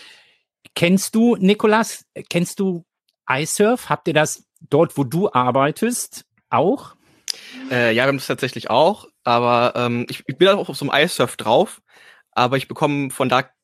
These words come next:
Speaker 2: keine E-Mails. Das ist eine ganz, äh, seltsame, seltsame Situation. Ich wurde dazu angemeldet, um halt zu sehen, wie die, was die Kinder alles, äh, gelernt haben und so.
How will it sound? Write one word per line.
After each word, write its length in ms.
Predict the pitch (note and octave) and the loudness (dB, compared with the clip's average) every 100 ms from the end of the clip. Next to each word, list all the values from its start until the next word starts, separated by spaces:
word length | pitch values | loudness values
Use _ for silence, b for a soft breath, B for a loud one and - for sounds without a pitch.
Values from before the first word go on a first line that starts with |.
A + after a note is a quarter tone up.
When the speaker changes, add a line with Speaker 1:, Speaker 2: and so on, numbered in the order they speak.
| _ | _
Speaker 2:
keine 240 | - C3 B2 | -2 0 0
E-Mails. 320 | B2 C#3 C3 | 0 2 2
Das 100 | A#2+ | 0
ist 40 | |
eine 60 | B2 | -4
ganz, 360 | A#2 A#2+ - - | -4 -4 -8 -2
äh, 200 | A#2+ A2+ | 0 2
seltsame, 500 | B2 B2 A2+ B2 A#2+ - | 2 0 -4 -8 -8 -14
seltsame 540 | - A2 B2 C3+ B2+ B2 | -14 -2 -2 0 -2 -2
Situation. 560 | B2+ B2 - C3+ C#3+ | -4 -6 -4 -4 -4
Ich 160 | A#2+ - | -4 -10
wurde 160 | C3 C#3 | -4 0
dazu 440 | C3 C3 - - | 0 -2 -8 -4
angemeldet, 600 | C3+ D#3+ D#3 D#3+ D#3 C#3+ | 0 2 2 4 2 2
um 100 | C3+ | -2
halt 200 | C3 A#2+ | 0 -2
zu 100 | - | -4
sehen, 400 | A2+ C3 C3 B2 | -4 -2 -2 -2
wie 80 | A#2+ | -6
die, 280 | A2+ G#2+ A2 | -6 -6 -4
was 120 | A2+ | -6
die 80 | A#2 | -4
Kinder 480 | - C#3+ C3 B2+ - | -2 2 2 0 -2
alles, 360 | A#2+ A#2 - - | -6 -6 -10 -6
äh, 160 | A2+ G#2+ | -4 -2
gelernt 400 | G#2+ C#3 E3 - | 0 0 0 0
haben 300 | E3+ E3+ F3+ | 0 0 -2
und 120 | D#3+ | -4
so. 280 | F3 F3+ | -4 -4